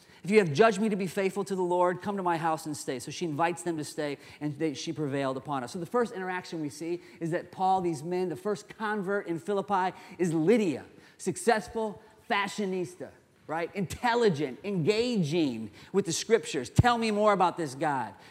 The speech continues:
Okay, the Lord opens her heart, saving faith. Okay, Lydia is the first girl. Let's look at the next conversion into this, in Church of Philippi. Paul and Silas, they, they're in prison at this point. Uh, they get into prison eventually, and this is the story that will lead them into prison. "As we're going to the place of prayer,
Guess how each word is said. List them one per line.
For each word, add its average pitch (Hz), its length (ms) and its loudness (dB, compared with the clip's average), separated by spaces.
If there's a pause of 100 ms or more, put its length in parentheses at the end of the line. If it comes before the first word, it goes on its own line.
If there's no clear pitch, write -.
Okay, 196 380 0
the 160 120 -2
Lord 202 260 2
opens 185 300 -4
her 196 120 -4
heart, 180 300 -6
saving 185 500 -2
faith. 123 480 -10 (340)
Okay, 160 140 -2
Lydia 196 300 6
is 143 80 0
the 165 80 -4
first 165 260 -6
girl. 160 140 -2
Let's 170 160 -6
look 226 120 0
at 214 80 0
the 165 80 -4
next 202 360 -2
conversion 170 580 -2 (300)
into 165 180 0
this, 147 200 -4
in 147 260 -4
Church 165 240 -6
of 143 60 -12
Philippi. 120 460 -6 (600)
Paul 185 200 8
and 180 60 2
Silas, 175 360 4
they, 151 160 -2
they're 165 160 0
in 160 80 0
prison 160 320 -2
at 135 80 -6
this 160 120 -4
point. 151 380 -6 (220)
Uh, 143 180 0
they 160 140 4
get 151 320 2
into 175 220 0
prison 156 320 -2
eventually, 165 340 0
and 143 60 -2
this 151 120 -6
is 151 60 -6
the 139 80 -6
story 165 260 0
that 151 100 0
will 139 140 -2
lead 151 220 -4
them 139 120 -6
into 156 220 -6
prison. 98 400 -10 (460)
"As 180 160 4
we're 185 80 4
going 214 260 6
to 233 100 0
the 214 80 4
place 196 380 0
of 190 160 -8
prayer, 170 420 0